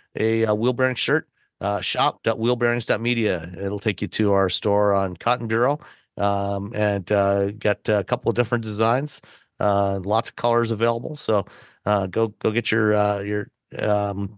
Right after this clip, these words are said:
your wheel bearing swag. So airbags, uh, and driver training. What do you think?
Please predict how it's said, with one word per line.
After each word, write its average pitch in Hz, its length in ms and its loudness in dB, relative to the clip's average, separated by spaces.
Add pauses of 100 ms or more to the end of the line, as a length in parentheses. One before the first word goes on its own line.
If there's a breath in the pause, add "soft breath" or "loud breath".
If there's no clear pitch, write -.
your 101 200 -2 (280)
wheel 107 160 0
bearing 104 240 2
swag. 104 400 0 (460 loud breath)
So 123 380 0 (1160 soft breath)
airbags, 127 640 2
uh, 107 420 2 (180)
and 110 280 0
driver 120 300 2
training. 90 340 -2 (120)
What 113 100 0
do 113 60 2
you 107 60 2
think? 113 320 -2